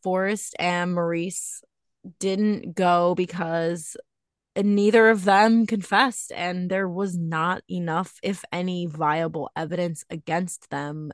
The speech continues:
that connected them to this crime. You know, it was just, uh, the other two guys' words against theirs, but there was no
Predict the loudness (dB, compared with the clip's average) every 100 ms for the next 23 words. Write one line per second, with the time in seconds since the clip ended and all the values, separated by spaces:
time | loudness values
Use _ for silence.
0 | -10 0 0 0 -6 -6 -8 -8 -6 -4
1 | -4 -6 -8 -10 -10 -12 -10 -8 -6 -6
2 | -8 -16 -18 -6 -2 0 2 2 0 -6
3 | -4 -4 -6 -12 -14 -10 -8 -6 -4 -2
4 | 0 0 -2 -8 -6 -2 -2 -2 -6 _
5 | _ _ -2 2 2 2 -2 -2 0 -2
6 | -4 -4 -4 -4 -10 -8 -4 -2 0 0
7 | 0 -4 -4 -4 -4 -6 -4 -4